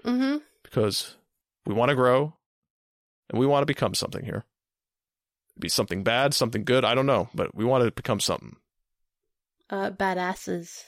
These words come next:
Speaker 2: Badasses, there you go. Any closing comments, Ash?
Speaker 1: Nope, I, I really appreciate the questions, and I hope you guys really enjoy this episode, and that you got to learn a little bit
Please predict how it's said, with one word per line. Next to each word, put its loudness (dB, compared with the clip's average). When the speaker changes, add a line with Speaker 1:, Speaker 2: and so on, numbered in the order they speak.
Speaker 2:
Badasses, -4
there -12
you -18
go. -14
Any 0
closing 2
comments, 2
Ash? 0
Speaker 1:
Nope, 2
I, 4
I 4
really 4
appreciate 0
the -2
questions, -4
and -8
I -2
hope -4
you -2
guys 0
really 0
enjoy 0
this -4
episode, -2
and 4
that 4
you 2
got 2
to -2
learn 2
a 4
little 4
bit 2